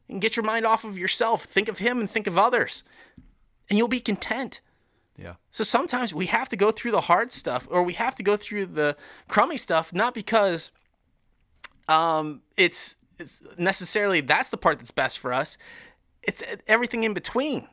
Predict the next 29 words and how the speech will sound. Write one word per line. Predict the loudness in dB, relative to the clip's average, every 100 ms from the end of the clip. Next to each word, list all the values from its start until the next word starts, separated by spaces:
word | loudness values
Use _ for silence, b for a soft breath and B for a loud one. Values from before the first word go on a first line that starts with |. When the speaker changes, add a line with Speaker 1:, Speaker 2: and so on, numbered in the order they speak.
| -14
Speaker 1:
It's | -8 -2
the | -2
details | -2 -6 0 0 0
in | -4
between | -6 -4 -6 -4
that | -4
God | 2 0
wants | 0 -4 -4
us |
to | -6
focus | -6 -2 -2
on. | -4 -12 B B
Sometimes | -2 0 0 -4
we | -4
just | -6
have | -6
to | -6
put | 0 2
up | 2
with | -4
a | -4
crappy | -4 -4 -6
job. | -2 -2 -2 -8 b b b _
It's | -8 -2
not | 0 0
fun | -4 0 2 2 -2 -6 _ b b b b -14
at | 0 2
all, | 4 2 0 -6 _ _ _
but | -12 4 4 4 -2